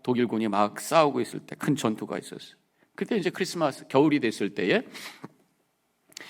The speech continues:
프렌치라고 하는 소년이 어머니하고 살고 있었는데 갑자기 우당탕탕 하면서 추우니까, 예, 군사, 군인들이 막 뛰어 들어온 거예요. 근데 처음에 거기가 저, 이제, 이제 독일이었대요. 이게 독일군이 들어와서 이제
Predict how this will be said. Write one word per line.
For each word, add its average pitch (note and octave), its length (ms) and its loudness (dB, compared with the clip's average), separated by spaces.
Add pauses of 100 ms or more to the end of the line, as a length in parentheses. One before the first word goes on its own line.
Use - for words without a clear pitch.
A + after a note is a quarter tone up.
(160)
프렌치라고 E3+ 540 8
하는 D3+ 180 10
소년이 C3+ 520 6
어머니하고 C3+ 440 4
살고 C3 240 0
있었는데 G#2+ 720 0
갑자기 D#3 460 4
우당탕탕 D3 640 6
하면서 C3 540 4 (340)
추우니까, C3+ 720 0 (360)
예, F#2+ 80 -6
군사, B2+ 320 0
군인들이 A2+ 440 4
막 - 220 -4
뛰어 D#3 120 -4
들어온 G#2 300 -10
거예요. - 180 -14 (500)
근데 - 140 -8
처음에 F#3 440 -2 (300)
거기가 E3+ 220 0
저, C#3 120 4
이제, A2 420 0
이제 G2+ 120 -4
독일이었대요. B2+ 580 4
이게 A2 120 -2
독일군이 D#3+ 460 6
들어와서 A2+ 420 0
이제 G#2 240 -4